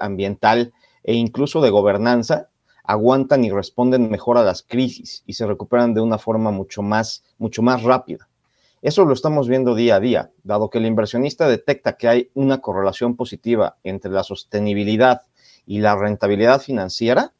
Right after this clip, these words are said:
así como en la solvencia de las compañías, ¿no? Entonces, los inversionistas el día de hoy están apostando por empresas que son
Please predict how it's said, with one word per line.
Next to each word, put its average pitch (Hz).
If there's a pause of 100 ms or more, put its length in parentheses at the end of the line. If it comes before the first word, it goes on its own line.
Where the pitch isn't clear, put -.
(440)
así 170
como 110
en 110
la 107
solvencia 117
de 110
las 90
compañías, 98
¿no? 95
Entonces, 120 (300)
los 120
inversionistas 123
el 113
día 123
de 123
hoy 123
están 120
apostando 117
por 98
empresas 107
que -
son 110